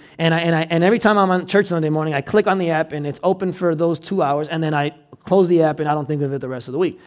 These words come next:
But Christianity is not just an app. Christianity is a brand new software, a brand new I O S. It's a, it's a brand new interface. See, on your iP-, on your Apple iPhone, you have apps, and then you have the interface. The interface is what allows you to interact with everything on your phone. When you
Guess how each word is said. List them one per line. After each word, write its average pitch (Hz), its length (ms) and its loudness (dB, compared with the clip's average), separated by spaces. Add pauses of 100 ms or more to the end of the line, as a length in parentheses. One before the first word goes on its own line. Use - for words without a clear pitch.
(320)
But 185 140 4
Christianity 226 480 4
is 180 100 4
not 220 200 4
just 214 160 0
an 170 160 -6
app. 185 440 0 (200)
Christianity 202 480 4
is 185 80 4
a 170 80 2
brand 202 500 2
new 208 180 2
software, 156 500 2
a 139 40 -6
brand 202 260 4
new 214 120 2
I 185 200 6
O 175 120 2
S. 123 180 -4
It's 147 120 -8
a, 180 120 2
it's 180 140 2
a 175 40 4
brand 202 360 4
new 240 80 2
interface. 202 560 -2 (880)
See, 226 220 2
on 208 100 8
your 220 240 6
iP-, 254 340 6
on 185 100 4
your 269 100 2
Apple 247 240 4
iPhone, 165 340 4
you 156 100 0
have - 200 0
apps, 226 340 2
and 180 100 0
then 175 80 2
you 180 100 0
have 175 180 0
the 165 80 -2
interface. 165 420 -4
The 160 140 2
interface 208 420 4
is 170 100 2
what 170 140 4
allows 180 420 4
you 185 120 -4
to 180 240 -4
interact 180 360 2
with 165 120 -2
everything 185 560 2
on 160 120 -4
your 147 120 -4
phone. 139 240 -8 (300)
When 180 200 4
you 285 400 6